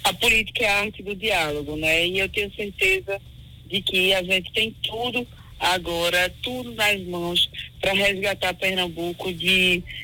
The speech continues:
de um ciclo que, que não tá sendo bom pro estado. A gente vê Serra Talhada, que é um, uma referência em desenvolvimento, mas o resto de Pernambuco vivendo, é, situações muito difíceis. Aqui a própria região metropolitana,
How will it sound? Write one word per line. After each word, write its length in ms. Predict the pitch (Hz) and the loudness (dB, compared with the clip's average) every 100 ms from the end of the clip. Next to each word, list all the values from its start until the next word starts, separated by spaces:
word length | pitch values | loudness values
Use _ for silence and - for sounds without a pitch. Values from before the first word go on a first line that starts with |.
| - | -12
de 220 | 165 180 208 | -4 0 2
um 100 | 202 | 0
ciclo 640 | - 202 196 - 208 196 | 2 4 4 2 -2 -2
que, 800 | - 214 202 196 190 185 180 160 | 0 2 4 4 2 0 0 0
que 100 | - | -2
não 160 | 208 226 | -2 0
tá 140 | 240 185 | -2 -2
sendo 200 | 208 196 | -2 -2
bom 240 | 170 165 | 0 -2
pro 160 | - 160 | 0 2
estado. 460 | - - 139 127 - - - - | 2 2 0 -2 -4 -12 -12 -4
A 100 | 160 160 | -2 -2
gente 200 | 175 180 | -2 0
vê 180 | 175 175 | 0 0
Serra 200 | 180 175 | 0 0
Talhada, 500 | 175 170 156 160 160 | 0 2 2 2 -2
que 180 | 165 175 | -2 2
é 160 | 170 175 | 2 2
um, 280 | 175 165 160 - - - | -2 -4 -8 -16 -20 -6
uma 180 | 165 180 | 0 0
referência 600 | 185 190 170 170 170 185 | 2 2 4 2 2 -2
em 100 | 180 | 2
desenvolvimento, 1120 | 180 175 180 185 175 180 175 165 185 - 262 - - - 185 | 0 0 -2 -2 -2 0 2 2 2 -2 -6 -10 -16 -8 0
mas 320 | 190 202 208 | 4 4 2
o 100 | 240 | 0
resto 380 | 208 202 - 196 | 2 2 2 -2
de 100 | 208 | -6
Pernambuco 600 | 214 202 202 180 208 202 226 | -4 -4 -4 -4 -6 -6 -2
vivendo, 560 | 247 208 208 226 262 - - - - | 0 2 2 2 -2 -8 -18 -20 -2
é, 100 | 185 180 | -2 -2
situações 580 | 220 240 233 247 240 226 | -4 -2 0 0 0 0
muito 220 | 240 240 | -4 -4
difíceis. 680 | 302 269 - 196 247 190 175 | -2 0 2 0 -2 0 0
Aqui 220 | 170 - | 2 2
a 60 | 180 | 2
própria 360 | 196 185 202 | 0 -2 2
região 340 | 190 180 180 180 | 2 2 0 -2
metropolitana, 1000 | 175 175 165 165 160 160 160 160 165 | 0 -2 0 -2 -2 0 2 4 2